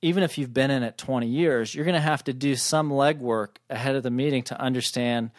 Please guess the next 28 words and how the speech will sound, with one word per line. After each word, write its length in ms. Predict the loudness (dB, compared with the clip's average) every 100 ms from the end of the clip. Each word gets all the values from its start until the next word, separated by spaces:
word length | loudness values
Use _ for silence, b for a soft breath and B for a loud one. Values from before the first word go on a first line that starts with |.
| b b -2
what 180 | 2 2
are 80 |
recent 340 | 2 -2 -4 -4
changes 460 | 0 2 2 0
in 140 | 2 2
the 100 | 0
industry, 720 | 0 -2 -4 -4 -2 -4 -6 B B B -4
what, 340 | 0 2 0
what 220 | 0 0
are 60 | 0
your 160 | -2 -4
competitors 720 | -4 0 0 0 -2 -4 -2
doing, 580 | -2 0 0 -2 -4 -8 -8
how's 360 | -2 -2 -2
that 180 | -4 -6
changed 480 | -4 -2 0 0 0
over 180 | 0 0
the 100 | 0
last 540 | 2 0 -2 -8 -12 -6
nine 280 | -2 0 -2
to 40 |
twelve 380 | -6 -2 -2 0
months, 460 | -2 -2 -4 -12 B B B B -6
uh, 160 | -4
what 340 | -4 -4 0 0
are 40 |
your 180 | 0 0
local, 640 | 2 0 0 -2 -2 -4